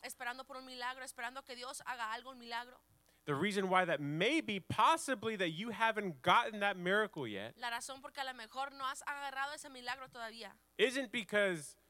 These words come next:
Speaker 2: you haven't said, "Get up."
Speaker 1: no es porque no has dicho, "Levántate",
Speaker 2: But you haven't said, "Get out" to some
Speaker 1: Pero
Speaker 2: things that need to get out of your life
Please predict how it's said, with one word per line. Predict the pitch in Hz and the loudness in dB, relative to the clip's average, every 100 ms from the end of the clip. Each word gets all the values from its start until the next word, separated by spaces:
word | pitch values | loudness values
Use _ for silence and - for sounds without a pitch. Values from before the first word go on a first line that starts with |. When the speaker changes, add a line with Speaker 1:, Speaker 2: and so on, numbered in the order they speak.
| _ _ _ | _ _ _
Speaker 2:
you | 156 156 | -2 4
haven't | 185 175 160 | 6 6 2
said, | - 165 139 - | 2 0 0 4
"Get | 165 143 | 8 8
up." | 175 - - - _ _ _ | 6 4 -6 -12 _ _ _
Speaker 1:
no | 247 | -8
es | 254 | -8
porque | 294 - 269 | -8 -8 -6
no | 269 | -2
has | 262 269 226 | -2 -4 -10
dicho, | 269 285 - 226 | -12 -10 -8 -6
"Levántate", | 226 285 269 208 214 - _ _ | -4 -6 -8 -12 -12 -16 _ _
Speaker 2:
But | 147 185 | -2 2
you | 247 | 4
haven't | 247 220 | 4 4
said, | - 214 156 | 4 2 6
"Get | 190 180 | 6 8
out" | 196 - - - | 8 4 -2 -8
to | |
some | 147 - | -2 0
Speaker 1:
Pero | 233 | 4
Speaker 2:
things | 175 160 | 4 4
that | 147 | 2
need | 151 | 0
to | 143 | 0
get | 135 156 | 2 4
out | 160 151 | 4 2
of | |
your | 139 | -2
life | 127 147 117 | 2 2 2